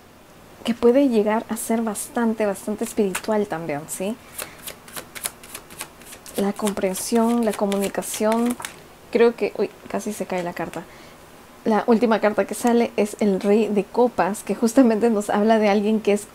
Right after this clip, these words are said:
totalmente capaz de compartir sus emociones, sus sentimientos con el resto,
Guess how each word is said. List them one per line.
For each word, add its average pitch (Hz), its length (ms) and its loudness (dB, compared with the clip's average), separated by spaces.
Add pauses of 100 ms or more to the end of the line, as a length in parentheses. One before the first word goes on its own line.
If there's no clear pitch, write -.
(120)
totalmente 214 840 0
capaz 190 380 -2
de 208 120 0
compartir 196 540 -2
sus - 180 -4
emociones, 202 640 -2
sus 220 120 -6
sentimientos 196 600 -4
con 196 220 -2
el 185 140 -6
resto, 185 400 -4